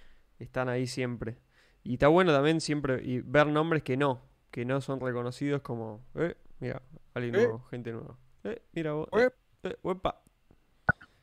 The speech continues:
Speaker 2: Uepa.
Speaker 1: ¡Uepa!
Speaker 2: Eh. ¡Epa! <laughs> ¡Uepa!
Speaker 1: Ese era un personaje, ¿no? De Alejo
Speaker 2: <laughs>
Speaker 1: Valentino.
Speaker 2: Tara-, ¡Uepa! Era un personaje de Alejo y Valentino.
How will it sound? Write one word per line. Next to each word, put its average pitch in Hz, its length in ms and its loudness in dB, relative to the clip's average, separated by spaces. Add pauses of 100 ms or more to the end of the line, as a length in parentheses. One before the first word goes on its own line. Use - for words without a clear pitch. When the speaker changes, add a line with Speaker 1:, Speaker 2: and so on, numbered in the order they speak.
(220)
Speaker 2:
Uepa. 190 600 0
Speaker 1:
¡Uepa! 370 440 4
Speaker 2:
Eh. 208 80 -8 (2250)
¡Epa! 277 340 4 (340)
<laughs> 190 320 6 (400)
¡Uepa! 226 680 8 (1400)
Speaker 1:
Ese 262 200 2
era 214 80 8
un 165 80 4
personaje, 139 580 2
¿no? 139 160 2
De 160 60 4
Alejo 139 260 0
Speaker 2:
<laughs> - 20 4
Speaker 1:
Valentino. 165 320 6
Speaker 2:
Tara-, 170 280 4 (600)
¡Uepa! 247 600 6
Era 202 180 4
un 185 60 -2
personaje 160 400 -8
de 151 40 -4
Alejo 147 220 -10
y 143 40 -8
Valentino. 120 460 -12